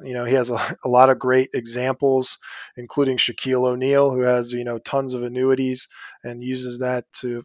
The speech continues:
fund his lifestyle. The last one is called, a book called What Would the Rockefellers Do by Garrett Gunderson. This is a great book,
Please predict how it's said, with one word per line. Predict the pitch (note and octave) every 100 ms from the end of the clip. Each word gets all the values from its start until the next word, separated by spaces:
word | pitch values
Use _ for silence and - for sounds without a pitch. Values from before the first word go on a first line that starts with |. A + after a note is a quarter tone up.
| _
fund | - B2+ B2+
his | A#2+ A#2+
lifestyle. | B2 B2 B2 - C3 C3+ C3+ _ _ -
The |
last | B2 D3 F3 - E3
one | D3 C#3
is | B2+
called, | - C#3 C3
a |
book | B2 C#3+
called | C#3+ A#2
What | A#2 D3+
Would | C#3+
the | B2
Rockefellers | A#2+ C3 C#3 - B2 A#2 A#2 -
Do | A#2+ A#2
by | A#2 A2
Garrett | A#2+ B2+ A#2+ A#2
Gunderson. | B2+ C3+ B2 - A2+ A2+
This | C3+ D#3
is | D#3+
a | C3
great | C#3 C#3+ C#3+
book, | C#3 C#3